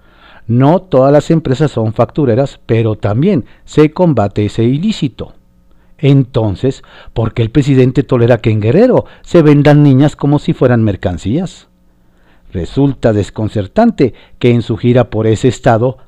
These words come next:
Andrés Manuel López Obrador diga que no fue a atender ese terrible delito porque no es la regla. Según su lógica, se trataría de hechos aislados.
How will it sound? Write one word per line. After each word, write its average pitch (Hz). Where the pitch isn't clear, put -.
Andrés 147
Manuel 147
López 139
Obrador 131
diga 135
que 117
no 127
fue 147
a 113
atender 107
ese 139
terrible 113
delito 113
porque 101
no 170
es 135
la 92
regla. 165
Según 269
su 302
lógica, 170
se 190
trataría 156
de 120
hechos 123
aislados. 87